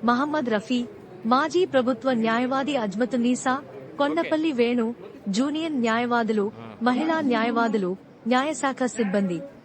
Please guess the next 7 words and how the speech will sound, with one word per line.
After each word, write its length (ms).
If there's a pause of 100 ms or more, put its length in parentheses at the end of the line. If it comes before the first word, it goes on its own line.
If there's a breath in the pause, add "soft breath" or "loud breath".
(180)
న్యాయవాద 580
గుమాస్తాల 640
సంఘ 360
సభ్యులు 500 (120)
పివి 280
పణికుమార్ 720
తదితరులు 500